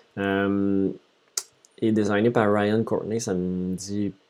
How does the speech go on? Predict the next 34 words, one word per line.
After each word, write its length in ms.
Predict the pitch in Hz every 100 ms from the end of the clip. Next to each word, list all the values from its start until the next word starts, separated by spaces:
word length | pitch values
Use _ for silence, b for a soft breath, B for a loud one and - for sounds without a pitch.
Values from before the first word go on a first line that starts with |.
| -
pas 120 | 113
grand-chose. 640 | 120 107 95 117 127 135
C'est 120 | 123
édité 220 | 104 - 139
par 220 | 131 -
Capstone 460 | 110 - 113 104
Game, 320 | 98 110 117 104
qui 240 | 90 82
est 160 | 82 82
une 160 | 80
compagnie 340 | - - 95 104
qui 100 | -
fait 120 | 92
vraiment 240 | 92 101
des, 240 | 101 87 - B B B
qui 100 | -
édite 240 | 92 113 110
habituellement 400 | 92 - 101 110
de 80 | 95
très 220 | - 107
bons 260 | 107 98
jeux. 260 | 95 113 135 B B B B _ 92
Et 200 | 90 90
puis, 520 | - - 110 110 110
euh, 440 | 101 95 95 92 87
on 100 | 87
parle 240 | 107 104
ici 200 | 92 -
de 80 | 101
deux 220 | 98 117
à 60 | 113
quatre 180 | 113 95
joueurs, 640 | 110 113 113 113 117 - _
euh, 440 | 107 104 101 101